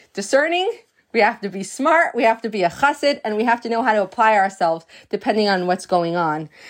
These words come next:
There's an interview recorded. It was reconstructed from memory. It was hours long. The directors of Hillel met with the Rebbe in August of nineteen sixty, and they asked him many questions.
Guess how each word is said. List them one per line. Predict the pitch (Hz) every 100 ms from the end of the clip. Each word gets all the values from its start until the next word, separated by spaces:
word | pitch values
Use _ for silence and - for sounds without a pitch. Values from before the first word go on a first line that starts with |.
| -
There's | 202 208
an | 220
interview | 220 262 277 240 220
recorded. | 196 - 220 196 170 170 _ - - _ -
It |
was | 202 190
reconstructed | 214 254 285 - 226 220 - 214
from | 202 190
memory. | 190 180 151
It |
was | 151 156 -
hours | 196 202 190
long. | 175 165 151 151 147 - - _
The | - 180 196 185 180
directors | 190 202 208 262 220
of | 196
Hillel | 196 233 170 156
met | 175 190
with | 196
the | 196
Rebbe | 180 180 170 170 -
in | 180 165 156 _ _ _ _ -
August | 196 190 185 185
of | 175
nineteen | 175 180 - 180
sixty, | - 180 - - 143 160 _ _ _ _ - _ _
and | 190 185 185 180 180 - _ _ _ _ _ -
they | 220
asked | 233 240 - -
him | 214 196
many | 214 226
questions. | - 185 208 - 156 170 -